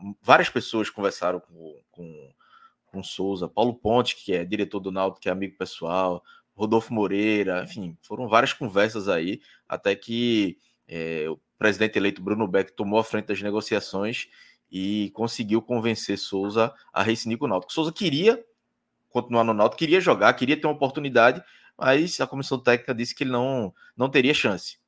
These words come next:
E aí foi quando ele se convenceu de que deveria sair. É, Souza tem um salário aí cerca de setenta mil no Náutico, foi renovado no meio do ano passado,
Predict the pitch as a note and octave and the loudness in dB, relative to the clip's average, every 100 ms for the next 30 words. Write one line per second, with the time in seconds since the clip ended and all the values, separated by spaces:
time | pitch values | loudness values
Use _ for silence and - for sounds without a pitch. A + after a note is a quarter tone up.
0 | _ F#2 F2+ F#2 - - A2 A2+ - A#2+ | _ -6 -4 -6 -8 -8 -6 -6 -4 -2
1 | A#2 G#2+ A2 A2 B2 A#2 G#2 G#2+ G#2 G2+ | -2 -2 -4 -4 -8 -8 -4 0 0 -2
2 | - G#2 G2 B2 _ _ _ _ - F2 | 0 0 -2 -6 _ _ _ _ -12 -8
3 | E2+ E2 - A2+ A2+ A#2 A2+ G#2+ G2+ G2 | -8 -8 -4 -2 -2 -2 -2 2 4 4
4 | F#2+ - G2+ G#2+ G2 G2+ F#2 A2 A#2 G2 | 0 -6 -10 -10 -6 -4 -4 -2 -2 -2
5 | G2 F#2+ E2+ G2 _ _ - B2 C#3 G#2+ | -6 -6 -6 -8 _ _ 0 2 4 6
6 | A2+ A#2+ G#2+ B2+ A#2 A2 G2+ - F2+ A2+ | 4 4 0 2 0 0 -2 -2 -4 -4